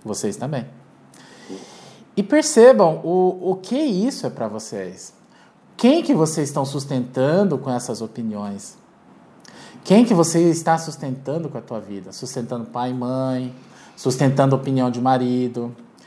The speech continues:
sustentando a opinião de filho, sustentando a opinião da sociedade. Ok, eu tô, não tô falando pra você ser inconsequente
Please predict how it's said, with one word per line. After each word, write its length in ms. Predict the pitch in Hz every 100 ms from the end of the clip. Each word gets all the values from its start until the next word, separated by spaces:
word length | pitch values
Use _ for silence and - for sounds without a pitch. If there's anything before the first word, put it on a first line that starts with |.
| - -
sustentando 580 | - 139 147 135 139 135
a 20 |
opinião 320 | 139 131 123
de 100 | 123
filho, 840 | - 147 135 131 127 120 120 120 - - -
sustentando 580 | 160 156 151 143 143 143
a 40 |
opinião 340 | 135 139 131
da 100 | 127
sociedade. 1120 | 127 131 - 131 120 131 135 131 123 123 127 127 - _ - - - -
Ok, 220 | 175 -
eu 180 | 185 160
tô, 160 | 226 190
não 80 |
tô 160 | 180 240
falando 280 | - 220 226
pra 140 | 214
você 360 | 180 180 175 175
ser 160 | 180
inconsequente 1160 | 160 151 156 208 139 123 131 127 160 170 - 101